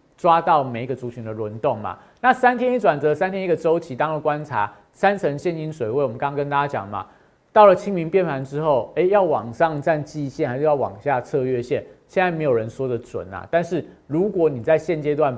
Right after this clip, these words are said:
保留三成现金水位，特别是在明天该做持股调整的时候，你把一些资金变换出来，等到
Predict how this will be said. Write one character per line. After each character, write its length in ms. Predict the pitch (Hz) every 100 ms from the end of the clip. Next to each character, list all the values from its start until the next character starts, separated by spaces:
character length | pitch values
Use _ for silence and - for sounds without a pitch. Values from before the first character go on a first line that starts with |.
| -
保 140 | 113
留 180 | 113 117
三 160 | 143
成 180 | 139 117
现 140 | 117 131
金 160 | 127
水 160 | - 98
位， 220 | 110 113 - -
特 160 | - 202
别 120 | 147
是 60 | 139
在 160 | 170
明 280 | 156 135 131
天 300 | 139 143 143 139
该 160 | 160
做 160 | 165 165
持 160 | 151 131
股 100 | 123
调 180 | 123
整 160 | 135 123
的 60 | 117
时 160 | 123
候， 320 | 120 165 120 - - _
你 120 | - 170
把 240 | 165 123
一 60 | 156
些 160 | 156
资 180 | 156 147
金 240 | 139 147
变 160 | 147 160
换 220 | 151 143
出 180 | 123 135
来， 200 | 113 107
等 260 | 107 120 120
到 400 | 165 139 104